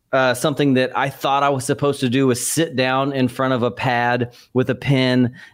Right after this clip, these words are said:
and, like, write the jokes out. And as I'm kind of maturing and growing and, and kind of, like, figuring out what works best for me, his thing was, uh, one of the specific things he mentions was when he's driving.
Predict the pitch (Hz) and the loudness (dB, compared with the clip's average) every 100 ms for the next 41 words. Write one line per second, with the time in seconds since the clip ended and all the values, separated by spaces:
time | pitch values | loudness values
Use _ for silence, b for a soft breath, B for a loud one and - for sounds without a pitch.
0 | B 131 127 120 120 117 127 127 131 110 | B -2 2 0 0 -2 0 -2 -2 -2
1 | 127 135 - 143 156 - b b b _ | -2 -2 0 0 0 -6 b b b _
2 | - 139 131 123 127 - - 131 135 135 | -4 -2 0 2 0 -2 -2 0 0 0
3 | 131 131 131 131 113 - 160 139 135 - | 0 0 -2 -10 -10 -2 0 2 0 0
4 | 180 180 175 151 143 165 165 165 160 147 | 0 0 2 2 4 4 2 2 2 2
5 | 143 143 143 151 151 143 147 131 - 165 | 2 2 0 2 2 2 0 -4 -14 -16
6 | 139 127 160 151 147 147 143 147 135 143 | -16 -4 -2 0 0 2 2 2 2 0
7 | - - 143 - - 131 147 147 147 b | -2 0 0 0 0 2 2 0 -4 b
8 | b - 156 160 151 156 156 135 131 123 | b -2 -2 -2 0 2 4 4 4 2
9 | 117 - 131 123 120 117 143 147 123 - | 0 -4 0 2 2 2 2 2 -2 -2
10 | 120 185 190 131 120 107 113 110 104 98 | -2 0 0 0 -2 0 0 0 -2 -4
11 | 92 107 98 87 95 92 87 80 | -2 0 0 0 -2 -2 -4 -10